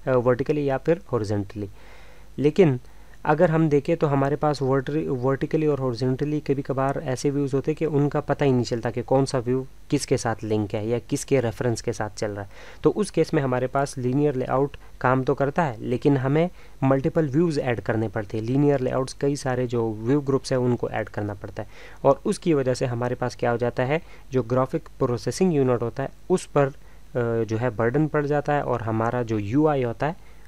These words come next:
वो हल्का हल्का लैग होना शुरू हो जाता है और हम फिर कहते हैं कि हमारी रैम कम है। रैम का मसला नहीं होता, वो ज़्यादातर एप्लीकेशन के जो ग्र-,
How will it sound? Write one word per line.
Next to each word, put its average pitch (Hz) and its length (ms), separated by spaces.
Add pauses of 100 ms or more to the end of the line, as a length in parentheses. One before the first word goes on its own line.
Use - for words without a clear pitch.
(120)
वो 131 140
हल्का 143 340
हल्का 120 280
लैग 117 280
होना 101 240
शुरू 104 240
हो 98 80
जाता 98 260
है 95 80 (320)
और 123 120
हम 151 200
फिर 135 160
कहते 127 280
हैं 127 100
कि 127 60
हमारी 117 340
रैम 113 360
कम 101 240
है। 104 140
रैम 147 280
का 143 140
मसला 123 240
नहीं 117 140
होता, 117 220 (320)
वो 131 60
ज़्यादातर 127 400 (120)
एप्लीकेशन 131 600
के 135 180
जो 120 140
ग्र-, 110 500